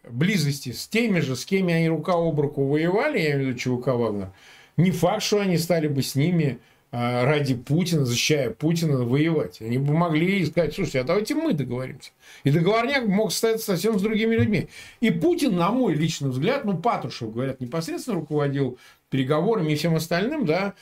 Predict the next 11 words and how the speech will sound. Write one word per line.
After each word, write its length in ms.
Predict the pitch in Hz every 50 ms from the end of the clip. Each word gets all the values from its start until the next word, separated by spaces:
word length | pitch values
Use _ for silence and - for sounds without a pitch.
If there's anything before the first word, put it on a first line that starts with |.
| - _ _ _ _
но 280 | - 143 170 185 196 196
они 200 | 202 214 226 240
это 140 | 240 240 247
понимали. 600 | 214 262 262 269 277 269 254 180 127 110 101 92 - _ _ _ _ _ _ _ _
Они 220 | 139 139 180 208
понимали, 380 | 165 208 220 220 247 285 277 220
что 140 | - - 202
лучше 180 | 220 180 -
Кантемировская 760 | - 202 196 - 202 202 214 240 247 233 214 - - - 196
дивизия, 480 | 175 160 185 190 190 180 151 147 147 143
там, 480 | 135 127 123 127 123 127 - - -